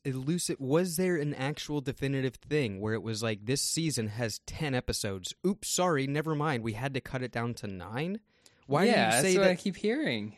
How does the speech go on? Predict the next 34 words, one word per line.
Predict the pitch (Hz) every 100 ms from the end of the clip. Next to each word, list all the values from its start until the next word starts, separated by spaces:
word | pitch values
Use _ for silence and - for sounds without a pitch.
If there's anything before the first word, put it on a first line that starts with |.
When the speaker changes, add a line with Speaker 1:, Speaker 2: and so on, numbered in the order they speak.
| -
Speaker 1:
H-, | - -
hearing | - 220 220 196
Speaker 2:
I |
keep | 190 -
hear- | 185 175
Speaker 1:
from | 160 160
where? | 170 53 - _ _ _ _ _ _ _ _ _ _ _
This | 151
Speaker 2:
I | 156
Speaker 1:
is | 214
Speaker 2:
keep | 190
Speaker 1:
why | 175
Speaker 2:
hearing | 185 180
Speaker 1:
I | 139 151
think | - 135 120
s-, | - -
this | 120 113 123 151
is | 131
why | 135 127
I'm | 123
so | 127 135
skeptical | 120 - 131 123 127 - 101 90 123
always | 147 139 104 90 95
of, | 92 90 -
of | 104 98 87 - -
amounts | 107 110 123 151
of | 135 -
episodes | 123 127 - 113 98 -
in | 123 123 117
television | 120 120 110 98 95
shows | - 98 90 90 95 - _ _ _ -
unless | 123 127 139 -
I | 131 131
have | 127 127 123